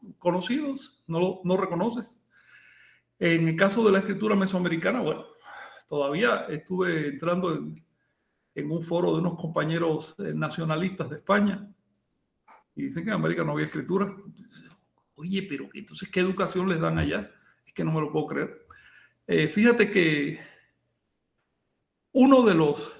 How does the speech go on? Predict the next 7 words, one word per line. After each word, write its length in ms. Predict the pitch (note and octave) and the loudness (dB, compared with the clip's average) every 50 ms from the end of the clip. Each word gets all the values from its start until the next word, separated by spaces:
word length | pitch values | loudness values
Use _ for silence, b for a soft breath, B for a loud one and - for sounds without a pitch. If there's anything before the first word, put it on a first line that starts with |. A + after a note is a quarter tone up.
| - _ _ _ b b b b b b b b | -20 _ _ _ b b b b b b b b
bueno, 240 | _ - F#4 E4+ C#4 | _ -8 -2 2 2
hubo 200 | A3 G#3 B3+ A3 | 2 6 6 6
varios 400 | E3 F3+ F#3 G#3+ G#3+ G3 F#3+ - | 8 8 6 6 4 2 0 0
elementos 460 | E3 D#3+ D#3+ D#3+ F#3 G3 G3+ G#3+ G3 | 2 2 2 2 2 2 2 0 -2
que 100 | - - | 0 0
detonaron 600 | E3 D#3 D3+ D3 D#3 D3+ D3+ E3 E3+ E3+ E3 D#3 | -2 -2 -2 -2 -4 -2 -2 -2 0 0 -2 -2
la, 280 | D3 C#3 - - - - | -2 -4 -6 -8 -14 -20